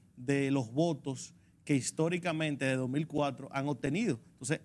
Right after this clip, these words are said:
el P L D también está en esa posición de que tiene que llegar también a una primera vuelta para posicionarse también como un partido también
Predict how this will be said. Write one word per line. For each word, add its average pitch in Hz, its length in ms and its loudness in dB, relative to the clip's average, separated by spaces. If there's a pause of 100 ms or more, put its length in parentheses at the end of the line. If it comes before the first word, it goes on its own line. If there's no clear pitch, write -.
el 143 180 0
P 175 140 -2
L 208 100 0
D 196 140 0
también 170 260 0
está 175 140 -2
en 175 80 -2
esa 165 200 -4
posición 156 460 2 (380)
de 147 160 2
que 151 100 2
tiene 220 460 0
que 208 100 -2
llegar 165 300 0
también 151 260 0
a 143 60 0
una 160 180 0
primera 156 300 0
vuelta 131 400 -2
para 143 240 -2
posicionarse 156 840 0
también 139 520 0 (320)
como 147 200 4
un 160 100 0
partido 165 380 2
también 170 480 0